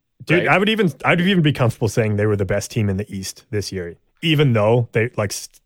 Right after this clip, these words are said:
Speaker 1: standings wise, they weren't at the top.
Speaker 2: Yeah, fair. Yeah, fair
Speaker 1: Like,
Speaker 2: enough.
Speaker 1: they were consistent throughout the whole year. So
Speaker 2: Yeah, fair.
Speaker 1: Arguably so was Florida, but, like, I don't, like, there, there was still that new team, right?
Speaker 2: Mm-hmm.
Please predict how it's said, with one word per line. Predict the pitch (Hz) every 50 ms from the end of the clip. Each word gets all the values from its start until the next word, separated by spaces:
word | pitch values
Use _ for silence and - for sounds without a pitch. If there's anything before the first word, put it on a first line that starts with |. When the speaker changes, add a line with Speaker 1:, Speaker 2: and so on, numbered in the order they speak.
| _ _ _ _ _
Speaker 1:
standings | - - - - 107 104 107 113 131 135 127
wise, | 135 135 127 139 143
they | 127 117
weren't | 104 107 117 120
at | 107 104
the | 107
top. | 95 - 104 104 127 156 - - - - _ _ _ _ _ _ _
Speaker 2:
Yeah, | - 147 165 151 131
fair. | 131 - 165 156 147 -
Yeah, | 143 143 156 139 120
fair | 175 - -
Speaker 1:
Like, | 127 -
Speaker 2:
enough. | 113 104 - - - - -
Speaker 1:
they | - 185
were | 208 196
consistent | - 196 160 139 - - 147 123 - - 101 92 95
throughout | 120 123 120 117
the | - 98
whole | 95 107 107 107
year. | 95 85 92 90 82 80 - _
So | - - - 90 85 - _ _ _ _ _ _ -
Speaker 2:
Yeah, | - 123 120 107
fair. | - _ - 127 107 104 - _ _ _ _ _ -
Speaker 1:
Arguably | 160 165 147 151 143 123 131 131 120
so | - - 139 120
was | 117 110 -
Florida, | - 117 110 107 104 98 95 95
but, | 98 117 110 101
like, | 107 107 107 101 - - _ _ _ _ _ _ _ _ _ _ _ _ _ _ _ _ _ _ _ _ _ _ -
I | 117 127
don't, | 123 113 - -
like, | - 131 113 107 - _
there, | - - 113 120 120 - 143
there | 127 127
was | 120
still | - - 143
that | 131 120 107 101
new | 110 113 110 104
team, | - - 117 107 98 87 85 82 - -
right? | - 98 98 101 98 _ _ _ _ _ _ _ _ _ -
Speaker 2:
Mm-hmm. | 110 107 107 95